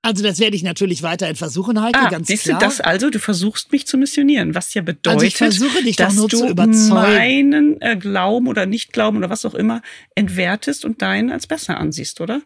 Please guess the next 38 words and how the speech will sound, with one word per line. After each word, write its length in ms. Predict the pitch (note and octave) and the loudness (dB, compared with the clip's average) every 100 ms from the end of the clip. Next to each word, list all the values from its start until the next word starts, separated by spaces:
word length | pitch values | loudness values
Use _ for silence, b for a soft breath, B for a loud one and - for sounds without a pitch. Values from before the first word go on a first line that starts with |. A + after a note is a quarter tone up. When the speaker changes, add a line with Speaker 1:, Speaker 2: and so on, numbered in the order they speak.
| - | -4
Speaker 1:
Nein, 360 | F3+ F#3+ G3 - | -2 0 -2 -6
jetzt 320 | F3 D#3 G3 | -4 -2 -2
mal 120 | G3 F3+ | -2 -4
ganz 220 | F3+ - | -4 -2
ohne 220 | G3+ G3+ | -2 0
Scheiß, 320 | - F3+ F#3 - B | -2 -4 -6 -10 B
das 120 | F#3+ | -6
sehe 80 | F#3+ | -2
Speaker 2:
Ja. 80 | F#3+ | -2
Speaker 1:
ich 60 | D#3+ | -2
natürlich 400 | D3+ F#3 D#3+ D#3+ | -4 -4 -4 -2
nicht 180 | G3+ | -2
so. 160 | - F#3 | -2 -4
Ich 200 | F#3 F3 | -4 -6
bin 180 | - F3 | -4 -4
jemand, 460 | D3+ F3 F3+ F3 - | -2 -2 0 -4 -6
Speaker 2:
Gut. 160 | - | -12
Speaker 1:
wie 120 | - F3 | -8 -8
viele 340 | - A3 A#3+ | 0 2 4
in 100 | F#3+ | 2
der 100 | F#3 | -2
katholischen 520 | F#3+ F#3 F#3+ E3 D#3 | -6 -6 -6 -6 -10
Kirche, 260 | C#3 F3 E3 | -8 -6 -6
die 80 | D3 | -8
sagen, 320 | C#3 E3 F3 | -8 -8 -8
eine 220 | D#3+ D#3+ | -8 -6
der 160 | D#3+ D#3 | -6 -8
wichtigsten 380 | F#3 G3 - | -8 -10 -10
Reformer 580 | D3 D#3+ - F3 F3 E3+ - B B B | -12 -12 -8 -6 -4 -6 -10 B B B
der 100 | E3+ | -8
katholischen 500 | F3 D#3 F#3 C#3+ C#3+ | -6 -6 -6 -6 -8
Kirche 260 | D#3+ D3+ | -8 -8
war 140 | C#3+ F#3 | -6 -4
Martin 340 | E3 D#3+ F3+ | -4 -6 -6
Luther. 340 | D#3 E3+ F#3 - | -6 -6 -8 -2
Ohne 220 | G3+ G#3 | 0 0
diese 340 | D#3 F#3 F3+ | -2 -6 -6
Reform 520 | D#3+ - F3+ E3+ F3 | -10 -10 -6 -4 -4